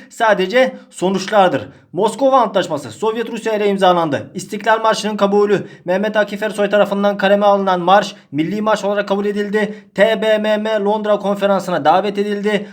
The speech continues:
Ayrıca Afganistan ile dostluk antlaşması yapıldı ve T B M M'yi tanıyan ilk Müslüman devlet Afganistan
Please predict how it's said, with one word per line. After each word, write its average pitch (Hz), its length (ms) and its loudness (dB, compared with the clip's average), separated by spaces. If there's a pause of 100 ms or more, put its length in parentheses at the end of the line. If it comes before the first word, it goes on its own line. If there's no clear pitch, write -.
(120)
Ayrıca 196 680 2 (120)
Afganistan 190 580 -2
ile 180 180 -2
dostluk 180 300 -6
antlaşması 190 480 -2
yapıldı 196 340 0
ve 202 140 -2
T 180 200 2
B 190 120 -2
M 190 80 -6
M'yi 190 160 -2
tanıyan 175 280 -2
ilk 190 180 -10
Müslüman 175 380 -2
devlet 147 260 -2
Afganistan 180 760 -2